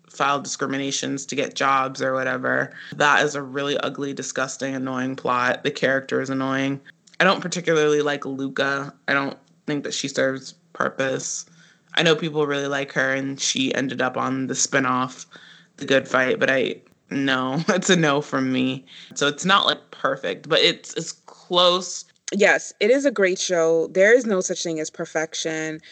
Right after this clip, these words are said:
Speaker 2: Um, and I do have all the same issues that you have with all those same characters for all the same reasons. But I do, you, you can see the desire and that the writers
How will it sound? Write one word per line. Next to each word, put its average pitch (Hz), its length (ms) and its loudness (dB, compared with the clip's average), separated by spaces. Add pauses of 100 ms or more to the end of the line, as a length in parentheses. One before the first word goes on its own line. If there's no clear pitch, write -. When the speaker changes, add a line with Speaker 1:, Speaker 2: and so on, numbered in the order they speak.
(240)
Speaker 2:
Um, 170 400 2
and 202 120 2
I 196 100 8
do 220 220 2
have 202 220 2
all 165 260 6
the 180 80 0
same 180 220 0
issues 160 280 0
that 156 100 2
you 156 180 0
have 156 260 0
with 156 160 -2
all 151 140 4
those 156 180 6
same 151 220 -2
characters 156 420 0
for - 200 0
all 160 140 6
the 156 100 2
same 151 280 0
reasons. 175 720 2 (320)
But 190 320 6
I 185 220 8
do, 202 520 0 (100)
you, 196 120 -2 (100)
you 220 180 2
can 269 200 4
see 262 720 0
the 196 220 4
desire 185 1000 4 (440)
and 175 200 0
that 175 180 2
the 190 80 2
writers 180 460 4